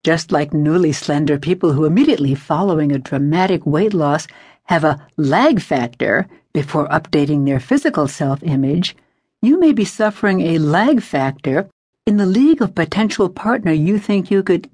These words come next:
get. You're still settling for the same dates who would have satisfied you several years ago, but no longer do.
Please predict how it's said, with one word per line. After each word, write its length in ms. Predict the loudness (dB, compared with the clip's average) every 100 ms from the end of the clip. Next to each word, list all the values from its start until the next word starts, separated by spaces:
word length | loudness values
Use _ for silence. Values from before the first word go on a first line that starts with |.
| -2
get. 440 | 2 2 0 -10 _ _ _ _ _ _ _ 0
You're 140 | 0
still 360 | 0 -2 2 2
settling 580 | 0 -2 0 0 0 0
for 120 | 0
the 140 | -2
same 600 | -4 -4 -2 0 2 0
dates 380 | 0 0 0 -2
who 240 | -2 -2 -6 _ _ -2
would 120 | 2
have 160 | 2 -2
satisfied 800 | -2 2 2 2 0 0 2 0
you 80 |
several 380 | -2 -2 -2 0
years 360 | 0 0 -2 -2
ago, 460 | -2 -2 0 -4 -8 _ _ _ _ _ -4
but 160 | -2 2
no 180 | 2 2
longer 460 | 2 2 2 2
do. 540 | 2 0 0 -2 -6